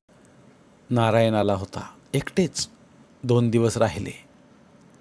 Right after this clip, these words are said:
अनेक विषय, अनेक गप्पा, परंतु सर्वात विषय एकच, स्वातंत्र्य आणि संघटन. स्वराज्य आणि सुराज्य. माई स्वतःच प्रसन्न होत्या.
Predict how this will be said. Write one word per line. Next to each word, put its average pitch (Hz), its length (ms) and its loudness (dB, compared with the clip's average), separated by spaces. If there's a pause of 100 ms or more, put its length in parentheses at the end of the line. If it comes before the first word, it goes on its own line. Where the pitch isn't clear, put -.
(180)
अनेक 123 420 4
विषय, 120 440 0 (100)
अनेक 127 420 2
गप्पा, 120 400 2 (800)
परंतु 120 260 2
सर्वात 123 460 0
विषय 117 420 -2
एकच, - 460 -6 (280)
स्वातंत्र्य 139 600 -4
आणि 127 220 0
संघटन. 113 520 -6 (1300)
स्वराज्य 160 560 4
आणि 165 100 2
सुराज्य. 143 520 2 (1200)
माई 120 220 4
स्वतःच 143 460 0
प्रसन्न 120 360 0
होत्या. 110 280 -4